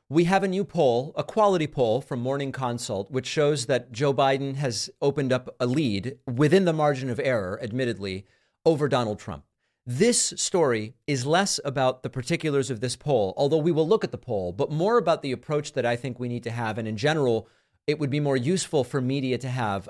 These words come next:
about polling, uh, relative to the way that it is all being discussed. So here is the new poll. This is a Morning Consult poll tracking the twenty twenty-four presidential election. Among all voters,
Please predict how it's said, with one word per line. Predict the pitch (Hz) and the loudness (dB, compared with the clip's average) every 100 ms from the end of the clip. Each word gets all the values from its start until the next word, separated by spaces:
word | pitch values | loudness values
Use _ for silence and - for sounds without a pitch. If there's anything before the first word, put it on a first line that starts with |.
| - | -6
about | 113 135 151 151 - | -2 2 2 0 -4
polling, | 147 135 95 82 95 _ _ _ 127 | 0 0 0 -6 -14 _ _ _ -2
uh, | |
relative | 131 160 180 170 156 | 4 4 4 0 -6
to | 160 | -4
the | 143 | -2
way | 135 127 | 2 2
that | 117 110 | 0 -2
it | 110 | -4
is | 110 | -2
all | 117 | -2
being | 104 113 104 | 0 -2 -4
discussed. | 98 - 82 73 - | -8 -6 -6 -8 -8
So | - 156 139 | 0 2 2
here | - 226 262 | 0 0 2
is | 220 | 0
the | 170 | 0
new | 165 156 | -2 -4
poll. | - 135 87 | -2 0 0
This | 98 135 | -2 -4
is | 156 | -4
a | 135 | -4
Morning | 127 151 175 196 180 | -2 0 0 -2 -4
Consult | 160 147 147 156 139 - | -2 -2 -2 -4 -4 -4
poll | 131 95 98 | 0 0 -2
tracking | - 151 147 180 175 | -4 0 0 0 -6
the | 135 | -6
twenty | - 143 143 | -6 -6 -6
twenty-four | - 131 123 127 123 | -6 -8 -6 -2 -2
presidential | 127 117 113 110 - 104 | -2 -4 -4 -6 -4 -2
election. | 117 143 - 147 147 - _ - | 0 -2 -4 -6 -8 -12 _ -4
Among | 156 151 170 185 185 - | 0 2 2 2 -2 2
all | 170 185 214 | 4 6 4
voters, | 160 180 170 113 107 156 - | 4 2 2 0 -4 -6 -8